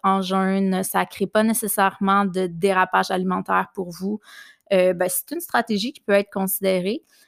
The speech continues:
Évidemment, si vous êtes diabétique, que vous prenez une certaine catégorie de médication ou que vous prenez de l'insuline,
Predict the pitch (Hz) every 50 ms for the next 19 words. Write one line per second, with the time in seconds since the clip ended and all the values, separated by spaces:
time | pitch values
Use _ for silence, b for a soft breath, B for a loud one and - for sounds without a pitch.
0 | b b _ 247 269 262 269 262 262 233 208 202 196 196 226 262 262 - - -
1 | - - 254 254 247 226 220 208 196 185 185 196 190 180 185 180 175 - - 208
2 | 214 208 - 196 180 - - - - 185 185 185 196 202 202 - 208 196 - 208
3 | 208 208 - 196 190 - 190 185 185 185 185 202 190 202 214 220 226 220 196 -
4 | - - 180 175 175 - 185 175 196 - 220 - - 196 180 165 _ - 185 175
5 | 175 175 165 160 175 170 170 180 202 233 247 - - - - 196 180 180 190 202
6 | 214 208 190